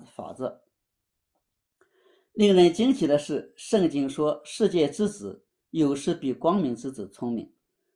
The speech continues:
路加福音十六章八节，主人就夸奖这不义的管家做事聪明，因为今世之子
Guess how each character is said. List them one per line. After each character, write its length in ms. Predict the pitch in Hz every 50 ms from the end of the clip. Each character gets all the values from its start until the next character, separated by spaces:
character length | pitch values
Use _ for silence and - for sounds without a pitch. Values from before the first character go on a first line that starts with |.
| _ _
路 180 | 190 185 170
加 180 | 151 165 156 156
福 160 | 156 - 175
音 240 | 170 165 165 165 160
十 240 | 160 - - 190 196
六 140 | 208 175 156
章 260 | 139 110 101 101 -
八 200 | 139 131 165 165
节， 280 | - - - - - _ _ _ _ _ _ _ _ _
主 100 | _ 156
人 200 | 143 147 156 160
就 200 | 165 165 147 131
夸 260 | - - - 190 196
奖 260 | 190 160 135 117 113 120
这 180 | - 147 131 120
不 280 | 117 - - 117 120 127
义 160 | 135 170 175
的 100 | 147 135
管 280 | - 117 92 101 101
家 200 | 101 107 101 101 101 - _
做 200 | - 175 147 120
事 180 | - - 113
聪 240 | 110 - - 165 175
明， 260 | 151 139 117 - - _ _ _ _ _ _ _ _ _ _ _ _ _ _ _ _ _ _ _
因 280 | - 180 208 233 254
为 320 | 233 214 160 - - - _ _ _ _ _ _ _ _ _ _ _ _ _ _ _ _ _ _
今 280 | - 254 269 277 285
世 220 | 269 - 269 196 135
之 160 | - 156 151
子 320 | - 123 113 101 - -